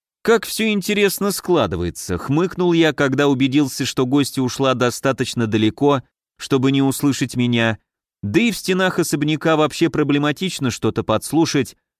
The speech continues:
из-за призванных мной демонов, обеспечивающих защиту, в том числе и от такого.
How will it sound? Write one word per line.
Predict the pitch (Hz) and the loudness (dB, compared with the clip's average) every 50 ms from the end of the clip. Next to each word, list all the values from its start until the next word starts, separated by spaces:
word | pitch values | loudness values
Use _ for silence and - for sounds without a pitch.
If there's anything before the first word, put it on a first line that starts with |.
| _ _ _ _ | _ _ _ _
из-за | - 110 98 87 104 127 123 | -6 -4 -4 0 0 0 0
призванных | - 135 143 135 120 127 131 131 131 123 - | 2 2 0 2 2 0 0 0 -2 -2 -2
мной | 127 127 127 127 120 | -2 0 2 2 0
демонов, | 104 117 143 143 139 135 131 123 - | 2 0 0 2 2 0 0 0 0
обеспечивающих | 131 117 117 113 - - 131 131 120 - 117 117 123 117 110 - 127 117 104 92 | -2 -2 -2 -4 -2 0 0 0 0 -2 -2 0 0 0 0 2 0 0 0 0
защиту, | 92 117 117 107 - - 156 160 151 - 101 82 - - _ _ _ _ | 0 0 0 0 -2 -2 -4 -2 0 0 -2 -2 -2 -6 _ _ _ _
в | - - | -8 0
том | - 147 147 143 | 2 2 2 2
числе | - - 135 - - 135 135 131 120 | 0 -2 -4 -2 0 0 2 4 4
и | 117 | 2
от | 117 107 - | 2 0 0
такого. | - 123 123 - - 98 87 80 80 76 73 | 0 0 0 0 0 0 0 0 -2 -4 -6